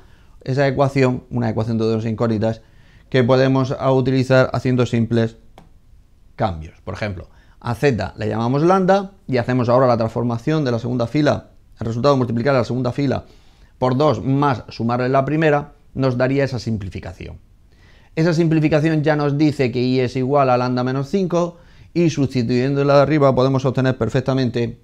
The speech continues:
que X es igual a ocho menos cuatro lambda.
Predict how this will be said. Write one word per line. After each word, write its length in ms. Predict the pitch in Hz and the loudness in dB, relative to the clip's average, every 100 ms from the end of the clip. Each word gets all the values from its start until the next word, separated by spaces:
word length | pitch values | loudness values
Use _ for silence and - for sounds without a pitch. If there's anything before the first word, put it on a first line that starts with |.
| _ _ _ _ - - - - - | _ _ _ _ -20 -20 -20 -20 -10
que 240 | 120 131 | -4 -2
X 300 | 120 123 - - | 0 -2 -4 -10
es 160 | 117 | -6
igual 380 | 117 113 113 104 - - | -2 0 -2 -4 -16 -8
a 180 | 110 | -2
ocho 420 | 117 113 - 113 - | 0 0 -2 -6 -4
menos 400 | 110 101 98 92 | -6 -4 -6 -8
cuatro 360 | - 101 92 80 | -8 -8 -8 -12
lambda. 280 | 78 87 | -16 -20